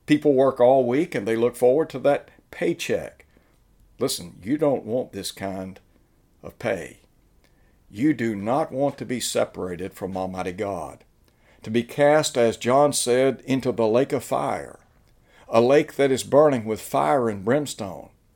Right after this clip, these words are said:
You remember Jesus said, "Cast the unprofitable servant into outer darkness.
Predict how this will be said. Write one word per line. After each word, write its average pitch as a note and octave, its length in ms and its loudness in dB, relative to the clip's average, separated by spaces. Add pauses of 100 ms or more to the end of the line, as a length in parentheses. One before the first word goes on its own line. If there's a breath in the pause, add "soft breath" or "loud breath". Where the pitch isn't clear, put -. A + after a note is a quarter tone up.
(380 soft breath)
You A#2+ 80 0
remember D#3 260 2
Jesus C#3+ 500 -2
said, G2 460 -2 (880 soft breath)
"Cast D#3+ 360 2
the D#3+ 100 -2
unprofitable C#3 640 0
servant C3 560 0
into A2+ 400 -2
outer D3+ 280 4
darkness. - 760 0